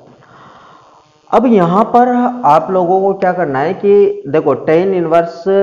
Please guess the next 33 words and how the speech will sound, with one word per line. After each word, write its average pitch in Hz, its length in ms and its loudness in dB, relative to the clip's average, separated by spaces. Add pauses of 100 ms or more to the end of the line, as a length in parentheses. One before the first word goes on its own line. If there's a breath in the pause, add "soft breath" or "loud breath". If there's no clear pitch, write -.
(200)
X - 200 -4
की 180 140 -2
जगह 170 240 2
आपके 135 400 0
पास 135 360 0
में 156 240 -8
जहां 143 300 0
पर 156 220 0
भी 165 160 -4 (100)
इसमें 151 240 -10 (160)
X - 100 -16
नजर 139 280 -4
आ 139 60 4
रहा 123 160 2
है, 139 60 0
वहां 117 200 -2
पे 139 140 -4
आपको 131 260 0
रखना 120 260 -4
है 131 120 -4
root 147 360 -4 (160)
A 135 100 0 (220)
X 127 180 -10
upon 123 300 -4
B 107 220 -8
C, 170 120 -4 (720)
Y 143 280 2
की 190 80 -2
जगह 170 220 0
आपको 156 300 0
रखना 151 240 -4
है 156 120 -2
root 147 260 -4